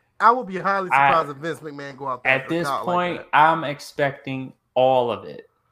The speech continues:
Speaker 2: So
Speaker 1: I, I, I
Speaker 2: I,
Speaker 1: mean,
Speaker 2: I,
Speaker 1: I'm not, I'm not
Speaker 2: we
Speaker 1: saying
Speaker 2: are
Speaker 1: it won't
Speaker 2: not, no,
Speaker 1: happen.
Speaker 2: this is twenty twenty. We're not getting caught with our pants down again.
Speaker 1: No, I'm not, but then again,
Speaker 2: I know
Speaker 1: you gotta
Speaker 2: you're
Speaker 1: think
Speaker 2: not, but
Speaker 1: about it.
Speaker 2: I'm
Speaker 1: You,
Speaker 2: just,
Speaker 1: you,
Speaker 2: no,
Speaker 1: you have
Speaker 2: we're
Speaker 1: to
Speaker 2: speaking to an audience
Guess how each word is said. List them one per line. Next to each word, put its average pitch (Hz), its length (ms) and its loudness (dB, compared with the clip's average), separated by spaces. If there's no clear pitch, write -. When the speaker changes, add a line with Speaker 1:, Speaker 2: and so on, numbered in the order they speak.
Speaker 2:
So 120 360 0
Speaker 1:
I, 240 120 8
I, 233 200 0
I - 140 6
Speaker 2:
I, 285 60 4
Speaker 1:
mean, 277 200 -2
Speaker 2:
I, 220 60 0
Speaker 1:
I'm 285 60 0
not, 311 220 4
I'm 254 100 -2
not 254 120 0
Speaker 2:
we 220 80 4
Speaker 1:
saying 226 60 6
Speaker 2:
are 214 40 6
Speaker 1:
it 190 40 4
won't 165 80 0
Speaker 2:
not, 180 280 4
no, 175 280 4
Speaker 1:
happen. 120 140 -8
Speaker 2:
this 170 240 -2
is 190 200 -6
twenty 190 400 -4
twenty. 160 340 -8
We're 120 220 -8
not 120 380 -4
getting 147 200 -4
caught 147 340 0
with 131 140 -12
our 131 140 2
pants 135 360 -6
down 113 460 -2
again. 117 120 -2
Speaker 1:
No, 320 120 4
I'm 269 240 2
not, 254 260 0
but 214 140 -2
then 254 140 -4
again, 220 120 -6
Speaker 2:
I 185 140 4
know 254 200 6
Speaker 1:
you 226 40 4
gotta 220 120 6
Speaker 2:
you're 240 100 6
Speaker 1:
think 220 80 0
Speaker 2:
not, 175 240 6
but 170 140 6
Speaker 1:
about - 40 0
it. - 40 2
Speaker 2:
I'm 208 120 6
Speaker 1:
You, 233 140 -4
Speaker 2:
just, 196 100 -14
Speaker 1:
you, 254 80 -10
Speaker 2:
no, 226 160 2
Speaker 1:
you 254 60 0
have 262 100 0
Speaker 2:
we're 247 120 0
Speaker 1:
to 233 60 -2
Speaker 2:
speaking 220 500 -4
to 185 200 -2
an 143 80 0
audience 156 560 -4